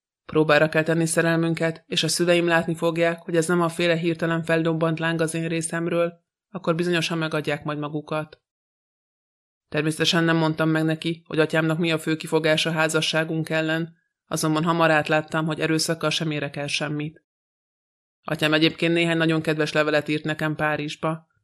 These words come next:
Ezekben már említést sem tett a veszekedésünkről vagy annak okáról, és én ugyanilyen kedvesen válaszoltam neki. "Meg tudnám mutatni azokat a leveleket?" kérdezte Zsiró. "Nem őriztem meg őket", felelt Jack.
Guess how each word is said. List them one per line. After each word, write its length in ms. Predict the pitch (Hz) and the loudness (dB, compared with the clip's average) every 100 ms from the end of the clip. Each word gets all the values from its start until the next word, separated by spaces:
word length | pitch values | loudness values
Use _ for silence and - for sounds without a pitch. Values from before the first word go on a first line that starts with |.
| _ _ _ | _ _ _
Ezekben 440 | - 143 156 160 | -2 2 4 4
már 140 | 165 165 | 4 4
említést 420 | 170 165 160 151 | 4 4 2 0
sem 160 | 160 | 0
tett 200 | 151 156 | 0 -2
a 60 | 160 | 0
veszekedésünkről 880 | 156 160 160 160 160 160 160 160 156 | -2 -2 -2 0 0 0 -2 0 0
vagy 140 | 156 | 0
annak 240 | 156 160 160 | 0 0 -2
okáról, 600 | 151 156 156 160 160 - _ _ | 0 0 2 0 -4 -10 _ _
és 160 | 180 | -6
én 60 | 156 | -2
ugyanilyen 380 | 170 170 165 156 | 2 2 2 2
kedvesen 440 | 156 151 147 156 | 0 0 0 0
válaszoltam 680 | 151 143 139 - 143 139 151 | 0 -2 -2 -6 -6 -6 -6
neki. 460 | 151 151 156 160 _ _ _ _ _ _ _ _ _ _ _ _ _ | -8 -8 -10 -12 _ _ _ _ _ _ _ _ _ _ _ _ _
"Meg 180 | - 147 | -6 -4
tudnám 280 | 156 160 160 | 0 2 2
mutatni 300 | 160 160 170 | 4 2 2
azokat 320 | 160 - 165 | 0 0 0
a 40 | |
leveleket?" 680 | 170 165 165 160 156 160 - _ _ - | 0 2 0 -2 -6 -8 -16 _ _ -6
kérdezte 380 | 147 147 - | -4 -2 -4
Zsiró. 460 | 151 156 151 151 - _ _ _ _ _ _ _ | -4 -2 -4 -6 -12 _ _ _ _ _ _ _
"Nem 180 | - 151 | -4 0
őriztem 400 | 147 147 156 160 | 2 0 -2 -2
meg 160 | 151 151 | -2 -2
őket", 520 | 151 151 151 - _ _ _ | -4 -4 -8 -10 _ _ _
felelt 400 | - 143 147 143 | -2 0 0 -2
Jack. 320 | 151 143 _ | -6 -8 _